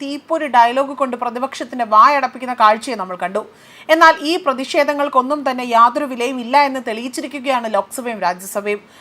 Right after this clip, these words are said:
വർഷകാല സമ്മേളനത്തിൽ ലോക്സഭയിൽ മാത്രം പന്ത്രണ്ട് ബില്ലുകളാണ് കേന്ദ്ര സർക്കാർ പാസാക്കിയിരിക്കുന്നത്. പാർലമെന്റിന്റെ വർഷകാല സമ്മേളനത്തിൽ രാജ്യസഭയിൽ പതിനാല് ബില്ലുകളും പാസായി.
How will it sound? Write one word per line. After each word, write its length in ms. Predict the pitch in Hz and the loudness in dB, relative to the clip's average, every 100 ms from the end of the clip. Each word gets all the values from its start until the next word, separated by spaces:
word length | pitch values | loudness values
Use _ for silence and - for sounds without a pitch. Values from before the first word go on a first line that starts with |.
| - 208 | -18 4
വർഷകാല 520 | 214 - 240 214 214 | 6 6 4 6 6
സമ്മേളനത്തിൽ 760 | 214 214 233 233 233 233 254 | 0 -2 0 2 0 -2 -4
ലോക്സഭയിൽ 560 | 247 240 240 269 254 254 | 0 0 0 -6 -4 -2
മാത്രം 420 | 233 262 - 277 | 4 4 4 -4
പന്ത്രണ്ട് 540 | 269 240 247 294 294 | -2 -4 -2 -2 -2
ബില്ലുകളാണ് 560 | 247 233 269 311 285 240 240 | -6 -6 -6 2 2 2 -6
കേന്ദ്ര 220 | 233 240 | -10 -8
സർക്കാർ 320 | 247 - 220 | -6 -4 -4
പാസാക്കിയിരിക്കുന്നത്. 920 | 202 180 185 208 185 185 185 196 208 - _ _ - _ _ | -2 -4 -2 -4 -6 -10 -8 -2 -2 -4 _ _ -20 _ _
പാർലമെന്റിന്റെ 680 | - 302 320 320 285 262 285 | 10 12 10 4 -2 0 2
വർഷകാല 600 | 254 226 - 285 269 262 | 4 2 -2 0 2 0
സമ്മേളനത്തിൽ 640 | 254 226 226 233 233 262 | -2 -2 -2 -4 -4 -2
രാജ്യസഭയിൽ 560 | 220 220 226 233 254 254 233 | 2 2 0 -10 -10 -4 -2
പതിനാല് 420 | 208 240 262 277 | -2 2 2 2
ബില്ലുകളും 460 | 220 214 214 214 | -4 -6 -6 -6
പാസായി. 440 | 208 175 226 190 | 0 0 2 -2